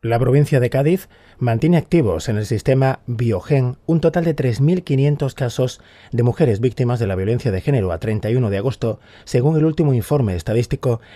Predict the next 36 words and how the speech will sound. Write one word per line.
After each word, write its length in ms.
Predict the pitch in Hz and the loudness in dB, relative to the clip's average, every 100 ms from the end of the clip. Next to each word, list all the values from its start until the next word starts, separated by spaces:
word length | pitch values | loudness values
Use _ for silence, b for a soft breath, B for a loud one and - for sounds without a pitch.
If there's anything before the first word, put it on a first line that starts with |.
| B | B
elaborado 420 | 117 127 151 160 | 0 2 2 2
a 80 | 151 | 0
partir 380 | 139 131 151 143 | 0 0 -2 0
de 80 | |
los 120 | 131 123 | 0 0
boletines 460 | 117 113 151 139 | 0 0 0 0
oficiales 480 | 135 127 143 131 127 | -2 -2 0 0 0
de 80 | 123 | 0
la 80 | 113 | 0
Delegación 460 | 107 101 143 147 | -2 -4 -2 -2
del 100 | 139 | 0
Gobierno 480 | 107 101 127 127 123 | -2 -2 -2 -2 -2
contra 300 | 151 147 147 | -2 -2 -2
la 100 | 131 | -2
Violencia 400 | 120 120 127 123 | -2 -2 -2 -2
de 100 | 87 | -6
Género. 380 | - 80 82 - - b b b b b b b | -8 -12 -12 -16 -20 b b b b b b b
Se 120 | - | -2
ha 60 | 127 | 2
producido 420 | 139 120 113 135 | 4 2 2 2
un 80 | 143 | 2
aumento 380 | 113 120 135 165 | 2 2 2 2
en 60 | |
el 100 | 143 | 0
número 240 | 117 117 98 | 0 -2 -2
de 80 | 95 | -4
casos 320 | 120 123 117 | -4 -4 -6
activos 480 | 113 143 107 110 - B B B B | -2 -2 -2 -4 -10 B B B B
debido 460 | 123 135 160 175 - _ | 0 2 2 0 -4 _
a 140 | 123 139 | -4 0
una 160 | 180 | 2
mayor 320 | 143 127 156 | 2 2 2
sensibilización 880 | 143 147 135 131 120 117 104 147 151 | 0 -2 0 0 0 -2 0 0 -2
ante 300 | - 131 156 | -4 -4 0
esta 240 | 151 - 123 | -2 0 -2
lacra, 400 | 131 - 80 | -2 -4 -12